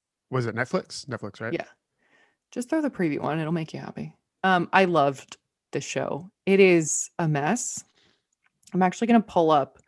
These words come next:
Speaker 2: what I sent to you, and I, <laughs> you just responded and said, "I don't like either show." I told you it was Gilmore Girls mixed with Euphoria, and you said, "I don't like either show," which I didn't think you liked Gilmore Girls, but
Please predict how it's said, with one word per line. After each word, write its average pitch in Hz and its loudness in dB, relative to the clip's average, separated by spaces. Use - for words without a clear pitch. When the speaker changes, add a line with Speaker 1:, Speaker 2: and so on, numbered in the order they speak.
Speaker 2:
what 170 -4
I 160 2
sent 160 -4
to 170 -6
you, 156 -4
and 160 -6
I, 147 -8
<laughs> - -10
you 185 -2
just - -10
responded 180 2
and 170 2
said, 156 2
"I 165 4
don't 160 0
like 156 -2
either 156 -2
show." 147 -2
I - 2
told 175 2
you 208 4
it - 4
was 190 -4
Gilmore 180 0
Girls 202 0
mixed 170 -2
with 165 -2
Euphoria, 147 -2
and 170 0
you 165 2
said, 156 4
"I 160 4
don't 156 2
like 151 -2
either 135 -2
show," - -4
which 247 6
I 254 12
didn't 302 6
think 208 4
you 165 0
liked 147 -4
Gilmore 151 -2
Girls, 208 0
but 170 6